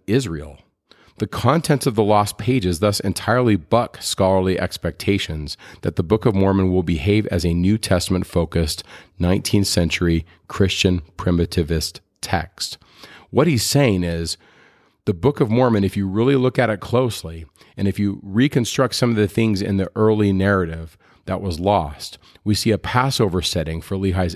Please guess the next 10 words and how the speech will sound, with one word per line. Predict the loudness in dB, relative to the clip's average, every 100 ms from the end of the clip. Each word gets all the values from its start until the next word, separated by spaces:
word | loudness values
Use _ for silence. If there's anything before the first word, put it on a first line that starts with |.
| -4
Exodus. | -6 -6 -10 -12 -12 -14 -14 -20 -20 -6
We | -2
see | 0 2
Lehi | 2 2 2 2 0
with | -2 -4
a |
tabernacle. | -6 0 0 0 -2 -6 -10 -14 -16 -20 -20 -20 -8
There's | 0 0 0 -6 _ _ _
literally | 0 2 4 4 2
an | 0